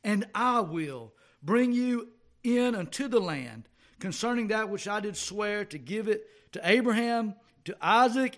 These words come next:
and to Jacob, and I will give it to you for an heritage." Together, everybody,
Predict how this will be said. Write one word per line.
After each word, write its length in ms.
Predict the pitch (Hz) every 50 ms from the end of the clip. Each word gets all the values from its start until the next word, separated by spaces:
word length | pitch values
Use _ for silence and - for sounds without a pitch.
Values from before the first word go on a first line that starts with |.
| -
and 160 | - 180 180 151
to 100 | - 170
Jacob, 600 | 127 113 180 202 220 240 233 247 247 226 226 - - - - -
and 200 | - 185 190 214 - - _
I 280 | - 247 277 285 285 254
will 560 | 196 151 151 160 156 156 165 160 165 156 - - _ _ _ -
give 220 | 147 202 269 277 277
it 180 | 262 226 -
to 80 | - 208
you 440 | 190 160 202 226 226 220 220 202 - -
for 120 | - 180 170
an 80 | 156
heritage." 640 | 156 208 233 247 247 233 240 240 240 233 - - - _ _ _ _ _ _ _ _ _ _ _ _ _ _ _ _ _ _ _ _ _ _ _ _ _ _ _ _ _ _
Together, 500 | - - 196 165 190 226 240 247 226 226
everybody, 760 | 226 - 214 233 226 240 233 196 233 226 240 240 233 240 196 -